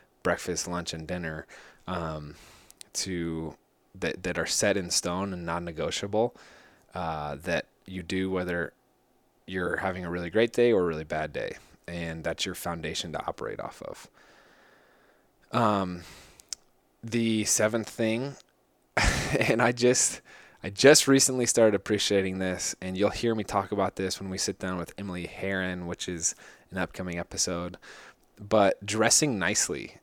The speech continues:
uh, can really go a long way. Uh, I never had experienced this in my life until this past December when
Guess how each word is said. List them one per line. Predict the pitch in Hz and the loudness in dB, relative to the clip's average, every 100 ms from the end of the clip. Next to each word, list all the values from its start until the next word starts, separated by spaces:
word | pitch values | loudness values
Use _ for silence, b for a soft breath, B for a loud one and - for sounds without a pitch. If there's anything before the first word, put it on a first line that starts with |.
| - | -10
uh, | 82 80 76 64 | -4 -4 -4 -8
can | - 90 87 82 80 71 B B B B _ 78 | -10 -8 -8 -8 -10 -14 B B B B _ -8
really | 85 104 104 | 0 0 2
go | 95 87 | 0 0
a | |
long | 82 78 78 | -2 -4 -6
way. | 73 71 53 - B B B B B B - | -6 -6 -6 -10 B B B B B B -4
Uh, | 90 80 76 67 - _ _ | 0 0 -2 -6 -10 _ _
I | - 98 | 2 2
never | 101 92 101 123 127 123 | 2 0 0 4 6 6
had | 113 | 4
experienced | 104 - 110 104 101 | 0 -2 -2 -2 -2
this | 98 - - | -2 -4 -4
in | 139 | -2
my | 139 131 113 | 2 4 4
life | 101 95 107 117 73 - - - _ B B B - | 2 2 6 6 4 -6 -14 -16 _ B B B -10
until | 98 - 107 98 95 92 90 | -10 -6 -2 0 2 0 -2
this | 95 | -4
past | - 95 92 - | 2 4 4 0
December | - - 98 85 85 101 - - | -2 -2 -2 -2 -2 -6 -18 -18
when | 95 92 87 82 82 | -10 -6 -6 -6 -12